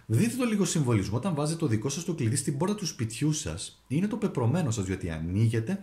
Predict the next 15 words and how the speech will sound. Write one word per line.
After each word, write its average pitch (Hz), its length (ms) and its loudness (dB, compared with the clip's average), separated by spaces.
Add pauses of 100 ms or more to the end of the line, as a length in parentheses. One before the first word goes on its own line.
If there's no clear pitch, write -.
(260)
μπαίνετε 151 500 0
μέσα 139 260 0
στο 135 160 -4
σπίτι - 480 -2
σας, - 320 -6
το 117 100 -4
οποίο 120 200 0
είναι 170 140 0
η 165 40 2
φωλιά 107 460 0
σας, 147 320 -4
είναι 127 160 -2
το 110 140 -4
μέρος 123 400 2
σας, 160 160 -4